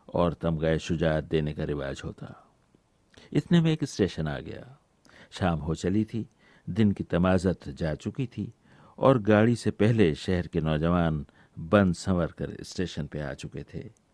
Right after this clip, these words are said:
लड़कों की एक टोली ने जनाने डिब्बे के बिल्कुल सामने परा जमाया और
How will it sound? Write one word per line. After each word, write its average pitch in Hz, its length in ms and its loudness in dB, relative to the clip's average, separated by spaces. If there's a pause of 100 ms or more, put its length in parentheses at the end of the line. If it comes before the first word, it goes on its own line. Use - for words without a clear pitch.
(500)
लड़कों 87 340 -2
की 78 160 -8
एक 73 160 -8
टोली 101 260 4
ने 113 180 0 (340)
जनाने 104 520 4
डिब्बे 95 340 0
के 82 140 -6
बिल्कुल 92 360 0
सामने 82 500 2
परा 87 320 0
जमाया 82 480 -2 (400)
और 123 200 -2